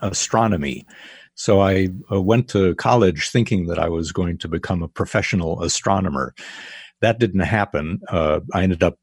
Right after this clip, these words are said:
uh, adding a G and became interested in gastronomy rather than astronomy.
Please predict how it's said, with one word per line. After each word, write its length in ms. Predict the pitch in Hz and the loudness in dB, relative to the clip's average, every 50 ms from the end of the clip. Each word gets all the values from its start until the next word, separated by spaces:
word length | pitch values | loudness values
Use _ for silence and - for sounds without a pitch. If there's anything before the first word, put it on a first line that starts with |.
| _ _ _ - | _ _ _ -6
uh, 200 | 104 85 80 - - | -2 -2 -2 0 0
adding 320 | 98 98 101 101 95 90 | 0 2 2 2 2 0
a 80 | 82 76 | -2 -4
G 520 | 76 78 85 98 98 101 110 117 123 107 - - | -4 -2 2 2 4 4 4 2 0 -2 -4 -8
and 520 | - 90 87 87 82 80 80 78 80 82 - _ _ - 95 | -6 -4 -4 -4 -4 -4 -6 -8 -10 -14 -18 _ _ -10 -6
became 360 | 87 - 95 - 110 98 92 | -4 -4 -2 0 2 2 2
interested 420 | 92 90 - 92 85 - - 85 80 | 0 0 -2 -4 -6 -4 -6 -6 -6
in 200 | 78 78 78 73 | -4 -6 -4 0
gastronomy 760 | 92 92 101 95 - - - - 82 78 76 73 78 80 78 | 2 2 2 2 0 -2 -2 -2 -4 -2 -4 -6 -6 -6 -6
rather 240 | 85 85 85 78 76 | -4 -4 -6 -6 -4
than 160 | - 85 82 | -4 -4 -4
astronomy. 800 | - 101 90 92 - - - 90 78 73 78 76 73 80 92 98 | -2 -2 -2 -2 -2 -2 -4 -4 -6 -6 -8 -8 -8 -8 -8 -10